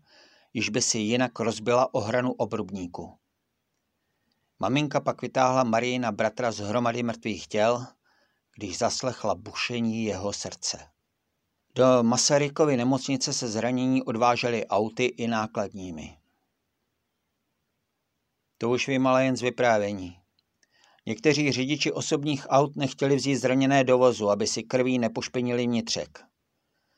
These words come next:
Já jsem odvoz absolvovala v bezvědomí, polonahá, bez bot a ponožek,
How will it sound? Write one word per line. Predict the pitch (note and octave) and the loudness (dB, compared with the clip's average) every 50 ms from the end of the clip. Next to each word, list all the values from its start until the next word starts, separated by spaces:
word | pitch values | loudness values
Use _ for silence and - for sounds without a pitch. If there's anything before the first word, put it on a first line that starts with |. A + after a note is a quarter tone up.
| _ _ _ _ _ _ _ _ _ | _ _ _ _ _ _ _ _ _
Já | - B2+ C#3+ C#3+ | 6 6 6 6
jsem | C#3+ - D3+ C3 B2+ | 6 4 2 0 -2
odvoz | - D#3+ B2 A#2+ B2+ B2+ - - | -2 -4 -2 2 2 2 0 0
absolvovala | B2+ - - - - C3+ C3 B2 B2 B2 B2 A#2+ A#2 A#2 G#2+ | -4 -6 -4 -2 2 4 6 6 8 8 8 8 8 8 6
v | G2 | 4
bezvědomí, | A2 A#2 A#2 G#2 A#2 B2+ B2 A#2+ B2 A#2+ A#2+ B2 B2 B2 A#2 | 2 0 0 0 2 0 2 2 2 0 2 0 -2 -2 -4
polonahá, | A2 - A#2 A2 A#2 A#2+ A#2+ A#2 G#2+ A2 A2+ A#2 A2+ A2 A2 | -2 0 2 4 4 4 4 2 2 4 6 6 6 6 4
bez | G#2 A2 G#2 G#2 | 2 0 -2 -2
bot | G#2 A2 G#2+ - A2 | -2 -4 -4 -2 -4
a | G#2 | -4
ponožek, | - G#2+ G#2 G2+ F#2+ - F#2+ C#2+ - - | -2 -2 -4 -2 -4 -4 -6 -8 -10 -14